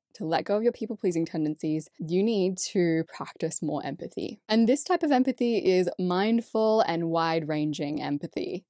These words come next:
It's slightly different. So when you're applying wide-ranging empathy, you want to empathize with yourself. And you may think, "Well, I am empathizing with myself," but you're not. You're in self-protection mode. You're not actually sitting and going, "Okay, what are the consequences for me here? What is the cost of me doing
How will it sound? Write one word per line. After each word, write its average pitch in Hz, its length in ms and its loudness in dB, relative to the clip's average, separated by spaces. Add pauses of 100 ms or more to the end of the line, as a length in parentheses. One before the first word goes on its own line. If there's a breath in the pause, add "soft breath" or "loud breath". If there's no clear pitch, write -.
It's 202 180 -4
slightly 170 400 0
different. - 640 -8 (240)
So 226 120 6
when 226 160 2
you're 285 140 2
applying 175 500 -2
wide-ranging 160 640 0
empathy, 165 640 -2 (300)
you 254 140 6
want 453 200 0
to 240 140 -6
empathize 240 380 -2
with 202 220 0
yourself. - 640 -6
And 214 120 2
you 233 100 6
may 247 180 4
think, 233 300 -2
"Well, 233 100 -4
I 220 60 -4
am 214 260 -4
empathizing 202 460 -2
with 180 140 -4
myself," 160 540 -2 (180)
but 233 100 4
you're 240 100 4
not. 226 400 0
You're 196 200 4
in 202 120 2
self-protection 185 1000 -4
mode. - 380 -2 (160)
You're 220 120 8
not 220 180 2
actually 226 460 -2
sitting 185 340 0
and 185 140 0
going, 165 380 2
"Okay, 180 260 -4
what 175 200 -2
are 190 40 0
the 190 100 -4
consequences 165 800 -6
for 175 120 -8
me 147 260 -2
here? - 300 -10
What 190 400 2
is 196 140 0
the 185 80 0
cost - 480 -6
of 160 160 -4
me 156 180 -2
doing - 420 -6